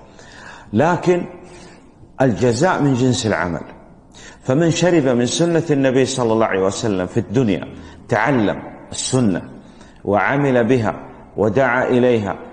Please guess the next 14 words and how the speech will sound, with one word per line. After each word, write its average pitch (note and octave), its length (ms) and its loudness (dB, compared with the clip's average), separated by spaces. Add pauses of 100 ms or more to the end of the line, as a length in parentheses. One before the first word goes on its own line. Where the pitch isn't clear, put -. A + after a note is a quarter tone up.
(120)
وذب G#2 560 -2
عن G#2 340 -2
سنة C#3+ 480 -2
النبي C3 340 2
صلى C3 240 -4
الله B2+ 140 2
عليه A#2+ 180 0
وسلم، D#3 540 -2 (360)
يكون C#3 440 2
الجزاء B2 500 2
من A#2 160 -2
جنس C3+ 280 -2
العمل، D#3 480 0 (440)
يشرب E3+ 640 2